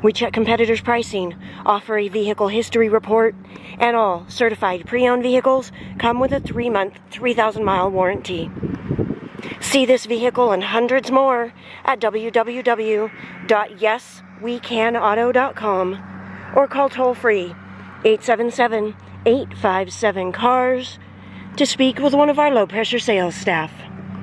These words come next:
Se habla español.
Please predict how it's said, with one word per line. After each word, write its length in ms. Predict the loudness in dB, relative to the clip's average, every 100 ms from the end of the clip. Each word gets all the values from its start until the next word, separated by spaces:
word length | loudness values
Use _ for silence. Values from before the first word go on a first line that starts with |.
| -8 -6 -6 -6 -8 -14 -18 -14 0
Se 180 | 2
habla 380 | 4 4 2 0
español. 760 | -2 0 2 4 4 4 0